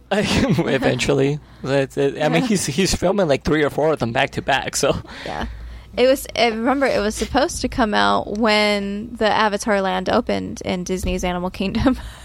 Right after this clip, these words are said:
Speaker 2: <laughs> which was, like, four years ago now, I
Speaker 1: Has,
Speaker 2: think.
Speaker 1: has, has it been ten years now since the first movie came out?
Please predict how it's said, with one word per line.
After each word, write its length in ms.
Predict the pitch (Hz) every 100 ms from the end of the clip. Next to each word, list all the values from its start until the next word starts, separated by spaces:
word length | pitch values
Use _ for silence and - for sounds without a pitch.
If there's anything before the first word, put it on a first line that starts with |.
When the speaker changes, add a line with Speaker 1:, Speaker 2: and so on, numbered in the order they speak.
| - 330
Speaker 2:
<laughs> 460 | - - - - -
which 220 | 220 -
was, 180 | 233 -
like, 260 | - 220 - - - - - - -
four 340 | - - - 262
years 320 | 262 285 285
ago 320 | - 285 294
now, 380 | 285 294 302 294 -
I 80 |
Speaker 1:
Has, 280 | 302 175 170
Speaker 2:
think. 120 | 349
Speaker 1:
has, 240 | 139 147 147
has 240 | 143 151 156
it 160 | 175
been 240 | 156 170 165
ten 360 | - 151 156
years 340 | 139 135 151 -
now 160 | 156
since 240 | 151 139 -
the 80 | 123
first 240 | 135 -
movie 200 | 139 151
came 220 | - 156
out? 180 | 160